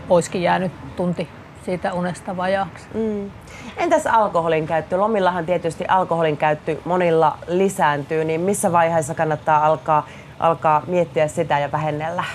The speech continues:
Speaker 1: No kyllä tietysti olisi hyvä pysyä siinä kohtuudessa lomallakin, mutta että jos, jos se on ollut vähän runsaampaa, niin olisi varmaan ihan hyvä pitää siinä ennen työhön paluuta pari, kolme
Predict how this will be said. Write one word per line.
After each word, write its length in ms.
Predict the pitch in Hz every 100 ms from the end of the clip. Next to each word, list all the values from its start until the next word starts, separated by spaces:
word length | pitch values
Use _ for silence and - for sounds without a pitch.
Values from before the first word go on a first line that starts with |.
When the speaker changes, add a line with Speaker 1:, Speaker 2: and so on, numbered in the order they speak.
| - - - - - -
Speaker 1:
No 100 | 208
kyllä 400 | - 220 196 - - 220 -
tietysti 340 | 190 - 190 - - 240
olisi 260 | 202 202 226
hyvä 200 | 196 185 190 - - -
pysyä 300 | 233 220 196
siinä 280 | - 196 190
kohtuudessa 760 | 214 202 - 180 180 - 202
lomallakin, 520 | 214 208 175 165 180
mutta 260 | 170 175 175
että 180 | - 185
jos, 360 | 190 185 - 214
jos 240 | 202 -
se 100 | 185
on 100 | 180
ollut 260 | 208 196 170
vähän 220 | 180 175
runsaampaa, 680 | 185 180 175 165 165 170 170
niin 120 | 202
olisi 200 | 175 -
varmaan 340 | 170 185 208
ihan 200 | 202 202
hyvä 200 | 196 185
pitää 320 | 175 180 180 175
siinä 400 | - 175 165 170 - - - - - -
ennen 320 | 180 170 165
työhön 340 | 170 170 170 160
paluuta 440 | 170 165 165 156 - - -
pari, 280 | 175 165 156 - - - - -
kolme 340 | 170 165 160